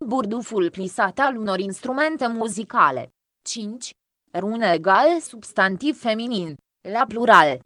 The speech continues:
caractere grafice ale celor mai vechi alfabete germanice și scandinave. Șase. Lapon, lapon egal substantiv masculin, substantiv feminin, persoană care face parte dintr-o populație băștinașă din regiunile extrem nordice ale Europei.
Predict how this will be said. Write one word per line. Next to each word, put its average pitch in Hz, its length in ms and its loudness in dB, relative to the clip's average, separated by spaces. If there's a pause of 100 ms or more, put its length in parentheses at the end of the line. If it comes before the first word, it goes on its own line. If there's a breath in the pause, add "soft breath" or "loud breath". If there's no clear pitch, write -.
(120)
caractere 233 680 0
grafice 240 680 0
ale 208 240 2
celor 220 380 2
mai 196 220 0
vechi 180 280 0
alfabete 196 760 2
germanice 214 840 -2
și 214 240 -4
scandinave. 185 840 -2 (360)
Șase. 185 580 -8 (400)
Lapon, 220 680 -4
lapon 190 500 -2
egal 190 440 2
substantiv 208 840 -4
masculin, 202 760 -4 (160)
substantiv 220 760 -2
feminin, 208 580 -4 (220)
persoană 226 560 0
care 170 300 0
face 214 460 -2
parte 226 500 4
dintr-o 208 360 -2
populație 220 800 2
băștinașă 214 960 -4
din 196 220 -4
regiunile 180 720 -2
extrem 180 500 -2
nordice 196 640 -4
ale 175 300 4
Europei. 170 560 2